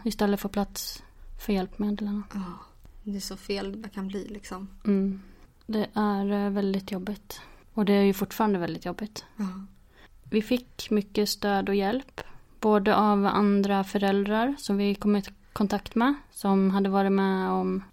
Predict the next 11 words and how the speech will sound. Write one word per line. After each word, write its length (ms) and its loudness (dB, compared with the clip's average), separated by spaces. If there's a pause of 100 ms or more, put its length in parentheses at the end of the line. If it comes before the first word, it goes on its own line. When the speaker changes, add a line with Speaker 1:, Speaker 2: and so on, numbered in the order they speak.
Speaker 1:
liknande 680 0 (220)
situationer. 840 4
Och 260 4 (300)
framförallt 640 2
föräldrar 640 0
som 200 -2
hade 180 0
barn 200 0
med 80 -2
samma 220 0
sjukdom. 480 -2